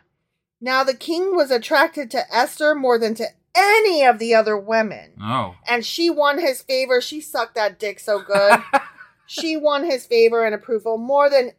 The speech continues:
Speaker 1: any of the other virgins.
Speaker 2: Mm,
Speaker 1: She had
Speaker 2: okay.
Speaker 1: a nice, tight pussy.
Speaker 2: Yeah,
Speaker 1: It was
Speaker 2: right.
Speaker 1: good.
Speaker 2: Yep.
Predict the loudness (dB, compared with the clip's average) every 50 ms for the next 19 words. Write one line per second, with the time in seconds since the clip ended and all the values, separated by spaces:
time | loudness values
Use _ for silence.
0 | -4 0 2 2 2 2 0 0 0 0 2 2 4 4 4 2 2 -2 0 0
1 | 0 0 0 -2 -4 -4 -4 -4 -6 -8 -12 -14 -16 -18 -18 -14 -12 -8 -6 -4
2 | -2 -2 -2 0 -2 -2 -4 -6 -10 _ -10 -10 -8 -8 -10 _ -10 -10 -10 -10
3 | -12 -18 -16 -12 -10 -8 -6 -6 -6 -6 -6 -8 -8 -10 -12 -14 -14 -6 -2 2
4 | 2 2 2 2 -6 _ _ -16 -16 -16